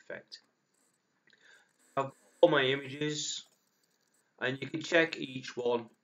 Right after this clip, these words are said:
individually so you can find out if they're good images or not. As you can see here,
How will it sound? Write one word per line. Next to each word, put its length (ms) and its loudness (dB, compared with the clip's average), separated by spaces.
individually 680 -4
so 160 -10
you 120 -2
can 160 -12
find 400 2
out 400 4
if 220 -6
they're 340 0
good 180 -4
images 480 -6
or 160 -20
not. 260 -20
As 160 6
you 60 0
can 120 -8
see 320 0
here, 400 6